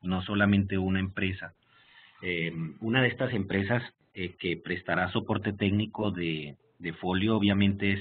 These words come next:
es epsco, también lo prestará, pero ustedes pueden, eh, digamos, obtener servicio de implementación de Folio de otras empresas,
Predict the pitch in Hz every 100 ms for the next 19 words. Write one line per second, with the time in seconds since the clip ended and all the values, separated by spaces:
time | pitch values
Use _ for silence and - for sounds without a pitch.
0 | 98 92 98 98 98 92 - 107 101 90
1 | 85 98 98 90 - 85 95 - - -
2 | - - _ 95 95 92 95 107 - -
3 | _ _ _ _ _ _ 117 113 117 117
4 | 110 107 95 87 85 92 _ _ _ _
5 | _ _ _ - - 78 87 78 73 73
6 | 62 - - - _ _ _ 98 85 87
7 | 101 107 104 101 - - 85 92 98 92
8 | 90 95 - 110 101 135 110 95 90 90
9 | 85 82 85 82 92 95 101 101 92 117
10 | 131 90 101 - 120 98 - 90 - 101
11 | 98 87